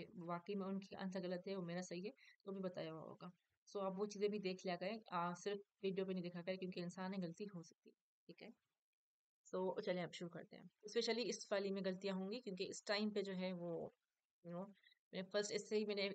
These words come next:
अपलोड कर दी थी वीडियो, फिर वो सब लोगों ने कहा कि अपलोड करें आप और भी, तो इस वजह से पहली वाली में खास तौर पे गलतियाँ होंगी आपसे। खैर, चलिए अब शुरू करते हैं। इनके लिंक डिस्क्रिप्शन में मौजूद होते हैं, आपके पास नहीं मिले तो भी प्लेलिस्ट वगैरह में, आ, मौजूद होते हैं, आप जाके, जाके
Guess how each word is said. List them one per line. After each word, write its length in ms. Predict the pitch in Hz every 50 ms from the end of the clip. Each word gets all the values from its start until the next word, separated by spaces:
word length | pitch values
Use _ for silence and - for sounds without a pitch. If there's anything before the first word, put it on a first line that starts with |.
| - -
अपलोड 260 | 196 - 190 190 185
कर 100 | 190 190
दी 120 | 185 185
थी 120 | 185 202 175
वीडियो, 220 | 180 175 190 190
फिर 180 | 185 - 185 175
वो 320 | 175 175 170 170 156 170
सब 60 | 175 175
लोगों 160 | 170 180 180
ने 60 | 180
कहा 140 | 180 170 170
कि 100 | 175 190
अपलोड 260 | 185 - 185 180 185
करें 240 | - 175 175 190 202
आप 140 | 185 180 -
और 160 | - 175 170
भी, 160 | 170 202 254 - - - - - _ _ _
तो 80 | - 185
इस 140 | 185 -
वजह 140 | 196 190 202
से 140 | 196 - 196
पहली 320 | 196 196 185 190 190 190 202
वाली 220 | 190 185 180 180 175
में 120 | 180 175
खास 240 | - - 170 175 175 -
तौर 80 | 175 175
पे 100 | - 175 - - - - -
गलतियाँ 320 | 175 165 165 - 180 170
होंगी 340 | 170 165 160 165 160 160 165
आपसे। 260 | 170 175 - - 196 - _ _ _ _ _ _ -
खैर, 220 | - 196 165 185 - _ _ _ _ _ _ _
चलिए 160 | - 190 185
अब 60 | 175 175
शुरू 160 | - 180 165
करते 180 | - 170 151
हैं। 60 | 214 220
इनके 200 | 214 247 254 240
लिंक 180 | 233 233 226
डिस्क्रिप्शन 240 | - 208 196 - 214
में 160 | 214 202 196
मौजूद 200 | 185 180 - 185
होते 200 | 170 165 - 175
हैं, 80 | 170 175
आपके 220 | 175 - - 196
पास 180 | 190 202 208 208
नहीं 260 | 196 190 185 214 233
मिले 280 | 233 226 214 214 233 240
तो 160 | 226 190 190 185
भी 100 | 202 208
प्लेलिस्ट 460 | 202 202 196 190 196 196 185 - -
वगैरह 320 | 180 175 175 180 175 180
में, 240 | 180 180 185 190 185 - - - - _ _ _ -
आ, 220 | 175 175 170 175 180
मौजूद 360 | 170 175 185 185 180 214 214
होते 220 | 208 202 196 202
हैं, 80 | 196 190
आप 60 | 175
जाके, 160 | 180 180 -
जाके 220 | - 180 180 -